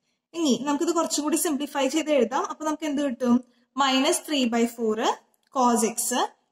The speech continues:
ഇവിടെ minus minus എന്താണ്? plus ആണ്. ഫോർ ത്രീസ് എന്താണ്? ട്വൽവ് ആണ്. അപ്പൊ എന്ത് വരും? one by twelve cos three X plus സി.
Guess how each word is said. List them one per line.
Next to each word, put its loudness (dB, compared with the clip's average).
ഇവിടെ 0
minus 2
minus 2
എന്താണ്? 2
plus 0
ആണ്. 0
ഫോർ 4
ത്രീസ് 4
എന്താണ്? 0
ട്വൽവ് 0
ആണ്. -2
അപ്പൊ -6
എന്ത് 2
വരും? 2
one 4
by 2
twelve 0
cos 4
three 2
X 0
plus 2
സി. -4